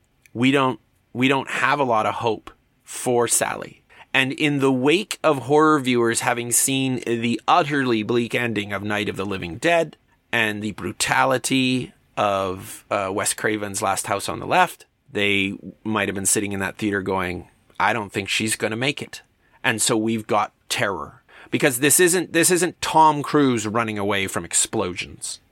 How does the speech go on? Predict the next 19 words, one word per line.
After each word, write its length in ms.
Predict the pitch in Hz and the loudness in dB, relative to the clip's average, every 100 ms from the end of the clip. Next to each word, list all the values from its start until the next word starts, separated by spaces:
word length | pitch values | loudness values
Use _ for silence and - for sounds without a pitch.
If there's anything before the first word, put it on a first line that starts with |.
| _ _ - | _ _ -8
This 560 | 98 123 113 - - - _ _ _ - | 0 2 2 0 -2 -10 _ _ _ 0
is 480 | 107 101 90 - - _ _ _ - | 2 2 -2 -4 -6 _ _ _ -4
a 240 | 95 95 | -2 -2
vulnerable 920 | 90 90 95 120 127 127 120 107 110 | -4 -8 -2 0 0 -2 -2 0 0
woman 460 | 104 101 90 80 76 _ _ - | -2 -4 -6 -8 -16 _ _ -10
running 420 | 98 107 104 104 | -4 -2 -2 -2
away 580 | 104 101 95 92 90 - _ | 0 0 0 -2 -6 -14 _
from 680 | - - 98 92 92 92 87 _ - | -8 -2 0 -2 -6 -12 -16 _ -6
a 400 | 92 90 85 80 - | -2 -2 -2 -6 -8
monstrous 1200 | 92 92 95 101 104 - - 82 - - - - - _ _ _ | -6 -4 0 0 0 -2 -2 -4 -2 -4 -4 -6 -12 _ _ _
assailant. 600 | - - - 57 - - - _ - | -4 0 0 -4 -12 -20 -20 _ -10
So 140 | 78 | -8
it 100 | 85 | -6
generates 520 | - 123 127 120 - | -2 0 0 -2 -2
this 160 | - 101 | -2 0
sense 340 | - 104 95 | 0 0 -2
of 160 | 95 - | -4 -6
terror. 560 | - 85 69 65 - _ - - | -6 -4 -6 -12 -16 _ -20 -10
And 540 | - 123 117 117 113 | 0 4 4 2 -4